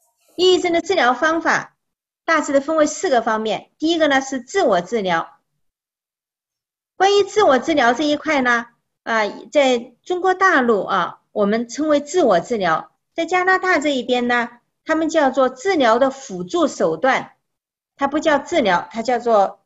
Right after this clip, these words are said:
这种治疗的辅助手段啊。那么我们，嗯，大家都是从中国大陆来的，我们就把它叫自我治疗啊。自我治疗一个是支持治疗，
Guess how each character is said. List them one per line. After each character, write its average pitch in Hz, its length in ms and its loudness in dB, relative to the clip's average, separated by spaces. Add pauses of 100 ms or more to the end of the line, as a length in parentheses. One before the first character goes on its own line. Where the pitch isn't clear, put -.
(160)
这 240 120 -8
种 220 180 -8
治 320 140 -4
疗 254 140 2
的 220 80 -2
辅 208 220 -10
助 240 160 -6
手 180 220 -4
段 202 280 -4 (320)
啊。 185 300 -6 (920)
那 294 160 0
么 302 160 4
我 233 140 4
们， 254 400 0 (140)
嗯， 202 520 -6
大 254 140 0
家 247 140 0
都 247 100 -4
是 254 160 -8
从 226 180 -6
中 254 160 -6
国 254 100 -2
大 254 140 0
陆 226 80 -2
来 185 180 2
的， 185 120 0
我 180 80 -2
们 202 100 -6
就 233 80 -10
把 214 80 -6
它 220 100 -4
叫 226 160 -4
自 311 200 -6
我 185 180 0
治 185 160 -8
疗 165 160 -4
啊。 - 360 -8
自 302 140 -4
我 247 140 2
治 240 120 -8
疗 208 140 0
一 196 100 -2
个 208 100 -6
是 208 120 -12
支 392 280 -4
持 196 240 -8
治 208 160 -6
疗， 165 280 -4